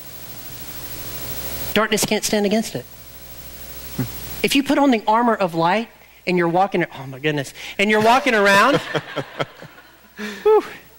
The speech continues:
Speaker 1: and you're walking around, it's, darkness and everything will shrink back. I guarantee you that if I had not told him and just told him to shut his eyes and open them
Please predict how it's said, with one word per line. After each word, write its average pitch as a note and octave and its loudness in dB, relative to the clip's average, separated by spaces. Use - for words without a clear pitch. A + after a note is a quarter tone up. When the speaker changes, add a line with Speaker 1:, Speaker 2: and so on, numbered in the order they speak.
Speaker 1:
and G3+ 2
you're G#3 4
walking A#3+ 2
around, G#3+ 2
it's, - -4
darkness B3 2
and G#3 0
everything A3+ 0
will E3+ -4
shrink F#3+ -2
back. E3+ -2
I D4+ -2
guarantee C#4 0
you C#3 -2
that F3 2
if F3 0
I G3+ 2
had F3+ -2
not F#3 0
told A#3+ 2
him D#3+ 0
and C#3+ -4
just D3+ -6
told F#3+ 0
him F3 2
to D3+ 0
shut F#3 0
his E3+ 0
eyes E3 2
and D#3 -2
open E3+ 0
them B3 0